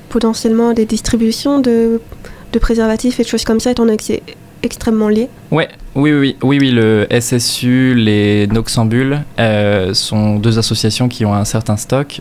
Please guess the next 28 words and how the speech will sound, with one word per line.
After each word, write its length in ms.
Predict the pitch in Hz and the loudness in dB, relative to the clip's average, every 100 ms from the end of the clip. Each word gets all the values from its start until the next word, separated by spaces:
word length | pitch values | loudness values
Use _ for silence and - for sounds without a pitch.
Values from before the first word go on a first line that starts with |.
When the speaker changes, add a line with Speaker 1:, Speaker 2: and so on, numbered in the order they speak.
| 117 | -4
Speaker 2:
Je 140 | 110 | -2
sais 280 | 107 - 120 | -2 -2 -2
que, 440 | 120 120 117 113 - | -2 0 2 0 0
euh, 240 | 107 104 | 0 0
on 140 | 110 110 | -2 0
va 160 | 104 | 0
aller 420 | 101 98 101 101 98 | 0 0 0 0 -2
faire 200 | 98 110 | -2 -2
nos 80 | 104 | -2
petites 240 | - 104 | -4 -4
emplettes 480 | 107 - 113 113 - - | -4 -2 -4 -4 -8 -4
aussi 420 | 104 101 120 110 | -2 -2 0 2
au, 280 | 101 98 113 - - - 110 | 2 0 -2 -8 -18 -6 0
euh, 360 | 110 101 98 | 2 2 2
au, 640 | - 107 104 104 104 101 101 - - | 2 2 2 2 2 0 -2 -6 -2
au 380 | 107 87 67 67 - - - - | 0 0 -4 -6 -8 -10 -10 -6
cégide, 520 | - 139 120 147 156 | -2 0 0 -2 -2
pardon. 420 | 120 107 113 139 160 - - - - | 0 0 2 -2 -4 -14 -20 -16 -4
Alors, 240 | 98 95 | -2 0
c'est 140 | - 107 | 0 0
l'acronyme 600 | 104 - 113 110 107 98 | -2 -2 0 2 2 0
de, 260 | 101 101 - - | 0 -2 -4 -4
euh, 180 | 92 82 69 | -4 -4 -6
je 200 | 101 104 | -6 -4
ne 80 | 110 | -4
sais 160 | - | -6
plus, 200 | - - - | -10 -12 -14
centre, 760 | - - - 98 95 - - - | -10 -8 -6 -4 -6 -10 -18 -14